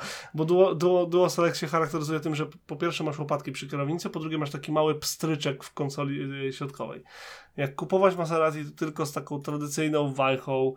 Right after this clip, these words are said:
em, i bez łopatek. Wtedy jest to skrzynia Z F sześciobiegowa, która jest znana, sprawdzona, działa,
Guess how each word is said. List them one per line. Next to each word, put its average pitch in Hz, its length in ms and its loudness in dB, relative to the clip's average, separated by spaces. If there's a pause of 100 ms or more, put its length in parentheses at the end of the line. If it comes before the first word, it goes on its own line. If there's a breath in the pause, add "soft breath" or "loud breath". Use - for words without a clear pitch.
(380 loud breath)
em, 131 680 2
i 135 100 -6
bez 135 160 2
łopatek. 131 500 -2
Wtedy 131 500 0
jest 139 360 -4
to 151 100 -10
skrzynia 135 400 -2
Z 156 240 0
F 165 180 0
sześciobiegowa, 143 720 2
która 135 300 -2
jest 127 180 -2
znana, 156 320 4
sprawdzona, 143 720 4 (160)
działa, 151 500 8